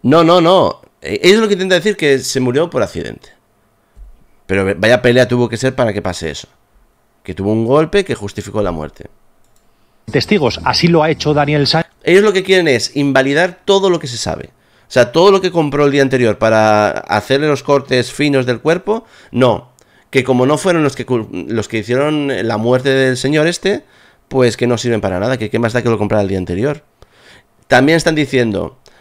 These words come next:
Speaker 1: es que en ningún momento se escondió, dio su pasaporte cuando alquiló el, el kayak.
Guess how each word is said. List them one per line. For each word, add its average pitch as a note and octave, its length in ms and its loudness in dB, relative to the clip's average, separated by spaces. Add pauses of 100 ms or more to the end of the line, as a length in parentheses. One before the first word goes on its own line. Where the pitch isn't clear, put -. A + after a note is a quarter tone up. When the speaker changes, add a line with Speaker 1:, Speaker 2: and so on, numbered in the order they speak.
(180)
Speaker 1:
es B2+ 140 -6
que F3+ 80 2
en E3+ 60 4
ningún D3 180 2
momento D#3 220 0
se D#3+ 100 -8
escondió, B2 540 0 (100)
dio A#2+ 180 -2
su C3+ 140 -4
pasaporte C#3+ 560 -4
cuando A#2+ 420 0
alquiló A2 320 -2
el, B2+ 100 -2
el A#2+ 140 -4
kayak. A2 400 -4